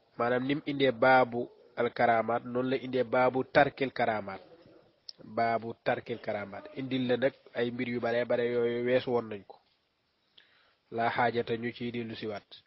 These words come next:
Naka noonu ci risaalal Qushayriya mu wax la lu mel noonu. Eh, naka noonu ci at taarruf lu mel, lu mel noonu moo ca am.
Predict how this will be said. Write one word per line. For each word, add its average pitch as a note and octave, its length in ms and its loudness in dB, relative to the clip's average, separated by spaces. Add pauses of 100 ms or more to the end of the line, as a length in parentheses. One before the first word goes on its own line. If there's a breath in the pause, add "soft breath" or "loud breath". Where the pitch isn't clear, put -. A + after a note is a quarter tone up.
(1300 loud breath)
Naka B2 260 -2
noonu B2+ 260 0
ci C3 160 -4
risaalal A#2+ 540 0
Qushayriya A#2 540 -2
mu A#2+ 220 -6
wax B2 120 -2
la A#2+ 100 -4
lu A#2 140 -6
mel A#2 180 -6
noonu. G#2 300 -10 (1400 loud breath)
Eh, A#2 460 -2
naka A#2+ 320 -2
noonu B2 280 0
ci - 120 -8
at - 200 -8
taarruf B2 480 4
lu A#2+ 160 -4
mel, B2 160 -2 (240)
lu A#2+ 100 -6
mel B2 200 -2
noonu A#2+ 240 -2
moo A#2 180 -2
ca B2+ 160 -6
am. G#2 140 -12